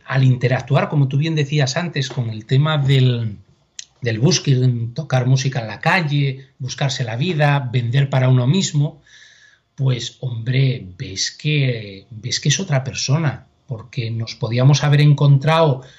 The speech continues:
con dos personas, eh, nuestros hijos, que tuvieran, mm, la mejor educación, pero por esos, eh,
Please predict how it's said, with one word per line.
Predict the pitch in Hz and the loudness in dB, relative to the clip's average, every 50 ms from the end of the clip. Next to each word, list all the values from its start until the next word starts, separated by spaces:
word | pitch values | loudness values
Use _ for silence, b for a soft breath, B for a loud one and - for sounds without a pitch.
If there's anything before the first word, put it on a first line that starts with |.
| B B B B B _ _ | B B B B B _ _
con | - 131 120 113 113 110 110 107 107 107 | -4 -4 -4 -4 -4 -8 -8 -8 -10 -6
dos | 104 123 123 123 - | -4 -4 -4 -4 -2
personas, | - 156 139 - - 165 170 175 170 170 175 190 208 196 - - - - 139 | -2 0 0 0 2 0 0 2 2 0 0 0 -2 -4 -6 -8 -10 -12 -12
eh, | 131 117 110 | -10 -10 -8
nuestros | 107 110 113 - - - 110 - - | -8 -6 -6 -6 -4 -4 -2 0 2
hijos, | 160 156 - - 190 202 202 - - | 2 2 0 0 -2 -2 -2 -4 -8
que | - - 135 | -6 -4 -4
tuvieran, | - - 101 107 120 143 160 151 131 120 110 107 - _ - | -2 -2 -2 2 2 4 4 4 4 2 0 -4 -10 _ -12
mm, | 120 107 104 101 101 101 101 | -12 -10 -10 -10 -12 -12 -10
la | 101 107 110 | -6 -4 -4
mejor | 110 110 - - - 120 127 | -2 -4 -2 0 2 4 6
educación, | 139 139 147 143 156 147 135 - 185 180 185 214 240 240 - - | 6 6 4 4 2 0 -2 0 -2 -2 -2 -2 -4 -6 -10 -10
pero | - 120 110 110 104 - | -8 -8 -6 -8 -8 -10
por | - - 107 104 104 120 | -8 -8 -6 -4 -2 0
esos, | 131 127 - - - 175 170 147 - - 160 | 0 0 0 0 2 2 2 2 2 2 2
eh, | 156 147 147 | 2 2 0